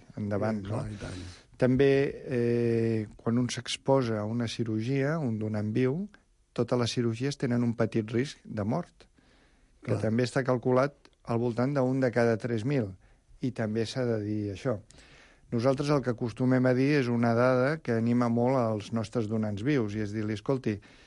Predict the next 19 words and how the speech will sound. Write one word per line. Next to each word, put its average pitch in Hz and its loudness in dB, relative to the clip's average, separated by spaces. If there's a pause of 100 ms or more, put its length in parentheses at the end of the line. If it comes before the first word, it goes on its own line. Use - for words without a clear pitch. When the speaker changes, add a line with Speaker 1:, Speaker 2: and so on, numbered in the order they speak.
(300)
Speaker 1:
la 120 0
possibilitat 120 2
que 147 0
té 131 0
de 120 2
morir-se 117 0
amb 117 0
una 120 2
donació 113 -2 (420)
és 123 2
la 127 0
mateixa 120 0
que 123 2
té 117 2
de 110 2
morir-se 117 2
d'accident 120 0
de 117 0
trànsit 139 -4